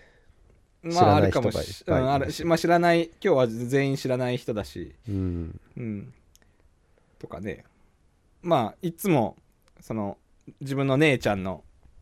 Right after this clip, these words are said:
Speaker 1: 行ってるところに、なんか自分も連れてこられたから。
Speaker 2: あー。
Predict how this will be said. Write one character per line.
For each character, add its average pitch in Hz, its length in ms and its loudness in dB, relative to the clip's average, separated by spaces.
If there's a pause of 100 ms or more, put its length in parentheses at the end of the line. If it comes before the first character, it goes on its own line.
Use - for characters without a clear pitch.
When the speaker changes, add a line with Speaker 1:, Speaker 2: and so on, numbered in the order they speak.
(320)
Speaker 1:
行 117 120 -10
っ - 20 -20
て - 160 -6
る 107 180 0
と - 140 -6
こ 113 120 -2
ろ 113 40 -2
に、 87 240 -6 (100)
な 120 140 -12
ん 104 40 -10
か 92 80 -4
自 110 120 -6
分 107 160 -4
も 113 160 -2 (340)
連 117 100 0
れ 98 40 -2
て 104 60 -6
こ 113 100 -2
ら 95 100 2
れ 92 80 -2
た 92 120 -8
か 90 80 -6
ら。 85 160 -8 (160)
Speaker 2:
あ - 40 -12
ー。 95 580 -4